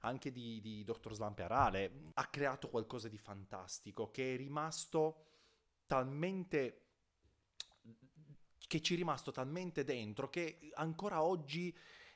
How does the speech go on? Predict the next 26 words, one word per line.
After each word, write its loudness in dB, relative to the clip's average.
è, -6
è, -6
è 0
ciò 2
che -2
ricordiamo 2
di -6
più 0
con 0
gioia 4
della -8
nostra -12
infanzia. -10
E -8
le, -2
le 0
giornate 2
che -2
passavamo -2
a 0
guardare -2
Dragon 4
Ball 2
e -10
non -2
solo, -6